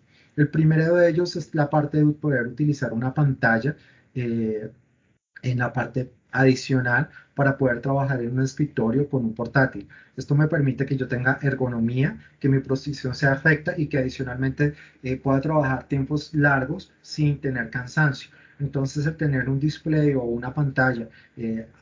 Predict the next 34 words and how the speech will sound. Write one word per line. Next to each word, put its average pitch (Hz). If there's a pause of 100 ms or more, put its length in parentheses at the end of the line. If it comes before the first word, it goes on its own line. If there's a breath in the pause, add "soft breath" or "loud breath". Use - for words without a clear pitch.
(140)
eh, 123
usada 135
con 151
el 139
portátil 127
cuando 120
uno 117
está 143
en 135
el 143
escritorio, 143
pues, 143
le 123
da 113
un 131
aspecto 131
ergonómico 117
importante. 131 (440 loud breath)
Acompañado 151
con 196
esto, 151
pues, 156
tenemos 131
que 160
utilizar 139 (240 loud breath)
lo 139
que 143
son 127
los, 135
eh, 120
teclados 131
y 143
mouse 131
inalámbricos 131